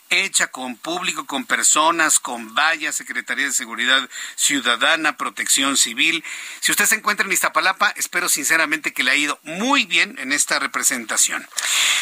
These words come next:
Pero mientras esto sucede aquí en la capital del país, en los destinos turísticos,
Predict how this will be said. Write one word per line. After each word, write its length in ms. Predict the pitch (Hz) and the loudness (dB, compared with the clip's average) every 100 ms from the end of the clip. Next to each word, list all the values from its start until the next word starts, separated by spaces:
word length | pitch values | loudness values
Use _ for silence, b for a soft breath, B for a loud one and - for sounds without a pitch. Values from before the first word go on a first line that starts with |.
| B 147 | B 0
Pero 160 | 196 208 | 2 4
mientras 320 | 226 233 220 | 2 0 0
esto 200 | 277 302 | 2 2
sucede 320 | - 254 247 | 4 2 2
aquí 200 | 226 233 | 0 0
en 60 | 220 | -2
la 60 | |
capital 380 | 190 160 156 196 | -2 -2 -2 0
del 160 | 190 175 | 0 2
país, 460 | 160 143 156 - | 2 4 2 0
en 140 | - 160 | 0 2
los 140 | 165 | 2
destinos 440 | 160 - 220 220 - | 2 0 2 2 2
turísticos, 800 | 156 156 - 156 151 180 - | 0 0 0 0 0 2 2